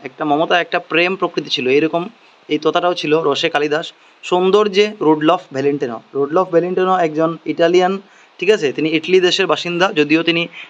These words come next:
হলিউডে ফিল্মে তিনি অ্যাক্টিং করতেন। তো তার যেটা হ্যান্ডসাম ছিলেন তিনি, এর জন্য সৌন্দর্য রুডলফ ভ্যালেন্টিনোর মতো এই তোতা পাখিটাকে তুলনা করা হয়েছে। কার কার সঙ্গে মনে রাখবে?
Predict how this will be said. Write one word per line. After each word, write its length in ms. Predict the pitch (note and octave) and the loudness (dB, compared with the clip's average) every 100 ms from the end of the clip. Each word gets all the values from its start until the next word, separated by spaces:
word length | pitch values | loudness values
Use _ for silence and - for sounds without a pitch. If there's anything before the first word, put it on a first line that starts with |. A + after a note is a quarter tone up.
| - - | -6 -2
হলিউডে 460 | E3+ G3+ F3+ F3+ - - | 2 2 2 0 -6 -6
ফিল্মে 340 | E3 E3 E3 | -2 0 -2
তিনি 240 | D3+ D#3+ D#3+ - - _ _ _ _ - - | -2 -2 -2 -8 -18 _ _ _ _ -12 -6
অ্যাক্টিং 360 | - - E3 | -4 -2 -2
করতেন। 340 | D3+ C#3 E3+ G#3 - _ _ | -2 -2 -2 -4 -6 _ _
তো 120 | D3+ | -4
তার 280 | C#3+ C#3+ D3 | 0 0 0
যেটা 220 | D3+ D#3+ | -2 -2
হ্যান্ডসাম 380 | D3+ C3 D3 F3 | 0 -2 -2 -4
ছিলেন 260 | E3+ E3+ D#3+ | -2 0 0
তিনি, 160 | D3+ | -2
এর 200 | E3 C#3+ | -2 -2
জন্য 160 | C3+ D#3 | 0 -2
সৌন্দর্য 420 | - D3+ D3 D#3+ | 0 4 4 4
রুডলফ 320 | D#3 C#3 C#3 | 4 2 0
ভ্যালেন্টিনোর 460 | C3+ C3 C#3 C#3 C#3+ | 0 0 0 0 0
মতো 220 | C3+ C3 | 0 -2
এই 120 | - | -4
তোতা 320 | E3+ D3+ D3 D3 | -4 -2 0 0
পাখিটাকে 520 | D3+ C#3+ D3 C#3+ E3+ | 0 -2 -2 -2 -2
তুলনা 280 | D3 C#3+ C3+ | 0 0 2
করা 160 | C3 | 2
হয়েছে। 220 | A#2+ B2 | 0 -2
কার 180 | - C3 | -2 -2
কার 120 | B2+ | -2
সঙ্গে 260 | C#3 C3+ C3+ | -4 -4 -2
মনে 140 | C3+ | 0
রাখবে? 280 | A#2 G#2+ A2+ | -2 -4 -10